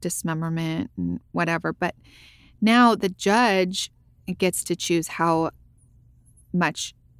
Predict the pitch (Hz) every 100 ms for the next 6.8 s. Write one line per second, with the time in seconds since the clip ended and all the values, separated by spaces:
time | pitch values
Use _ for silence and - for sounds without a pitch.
0 | - - 180 165 - 147 156 - - -
1 | - - - _ _ _ - - _ _
2 | _ _ _ _ _ _ _ 208 190 185
3 | 185 180 - 185 - - 269 294 294 262
4 | 240 226 220 202 - 185 175 165 151 160
5 | 156 151 160 - - - 53 - - -
6 | _ 208 190 240 226 226 220